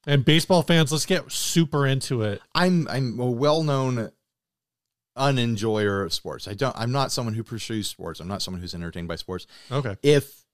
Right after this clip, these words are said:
Speaker 2: if you told me, if you and Meg sent me a message together,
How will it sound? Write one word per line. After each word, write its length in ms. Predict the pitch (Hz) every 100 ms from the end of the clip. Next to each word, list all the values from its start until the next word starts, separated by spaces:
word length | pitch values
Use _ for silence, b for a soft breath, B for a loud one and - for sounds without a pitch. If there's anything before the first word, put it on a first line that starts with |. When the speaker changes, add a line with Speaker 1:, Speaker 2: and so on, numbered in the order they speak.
| -
Speaker 2:
if 160 | 135
you 160 | 123 185
told 340 | 208 175 156 107
me, 280 | 87 71 98 _
if 160 | - 101
you 160 | 147
and 140 | 185 147
Meg 300 | 127 98 98 _ _ _ _ _ _ _ _ _ _ _ -
sent 220 | - -
me 120 | 117
a 40 | 113
message 540 | 95 78 76 - -
together, 500 | - 92 80 71 62